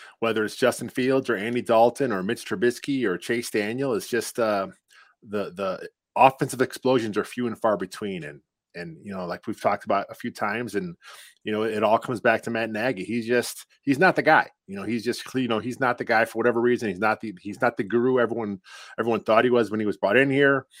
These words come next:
You know, whatever he may have learned from, from Coach Andy Reid, you know, it may have, uh,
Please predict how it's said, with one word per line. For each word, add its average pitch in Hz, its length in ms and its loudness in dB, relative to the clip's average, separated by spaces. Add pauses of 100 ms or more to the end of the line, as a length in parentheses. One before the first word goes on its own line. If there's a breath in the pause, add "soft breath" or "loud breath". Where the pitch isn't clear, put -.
(300 loud breath)
You 101 80 -8
know, 95 80 -2
whatever 113 320 4
he 120 120 -2
may 123 140 4
have 110 100 6
learned 120 240 -2
from, 113 180 -2
from 107 220 -4
Coach 123 260 0
Andy 117 300 0
Reid, 135 440 2 (440 soft breath)
you 110 80 -2
know, 107 100 0
it 104 80 -2
may 120 140 2
have, 110 240 4
uh, 98 260 2